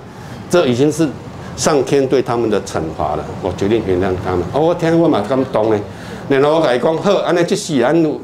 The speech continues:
有了解了，我们在三、二、一，掉进到下一生去。”伊跟我讲：“孙医师，我现在在日本，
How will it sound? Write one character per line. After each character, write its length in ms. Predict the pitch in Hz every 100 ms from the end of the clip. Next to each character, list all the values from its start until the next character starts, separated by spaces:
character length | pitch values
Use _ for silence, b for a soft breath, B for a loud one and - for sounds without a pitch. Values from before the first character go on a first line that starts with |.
| 107
有 160 | 127 117
了 260 | 123 160
解 200 | 170 127
了， 100 | 117 110 B B
我 80 | 127
们 140 | 139 156
在 180 | 180
三、 260 | - - 185 196 -
二、 200 | 175 170
一， 160 | 165 180 - - -
掉 120 | 240 - - - 135
进 200 | 160 151
到 160 | 147
下 260 | 123 139 139
一 60 |
生 240 | 123 139 123
去。” 200 | 143 - - - - B B - - - -
伊 80 | 135
跟 100 | 139
我 60 |
讲 180 | 147 170 156
：“孙 140 | 208
医 40 |
师， 260 | 202 220 151
我 100 | 117
现 140 | 127 180
在 100 | 175
在 140 | 285
日 160 | 190 175
本， 200 | -